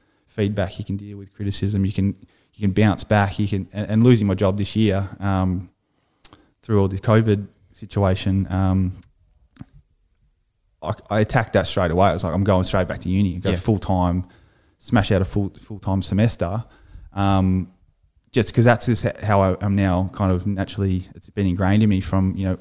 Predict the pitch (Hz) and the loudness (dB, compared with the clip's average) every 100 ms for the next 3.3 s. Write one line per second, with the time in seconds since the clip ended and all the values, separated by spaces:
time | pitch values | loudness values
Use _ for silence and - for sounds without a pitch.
0 | - _ _ - 101 92 101 95 90 101 | -10 _ _ -12 -4 -4 -4 -2 -2 -2
1 | 101 - 98 90 95 98 101 - 95 92 | -4 -4 -4 -4 -6 -4 -4 -2 -2 0
2 | 95 95 95 - _ _ 123 156 135 123 | 0 0 -2 -8 _ _ -2 4 6 4
3 | 104 107 - | 2 -2 -6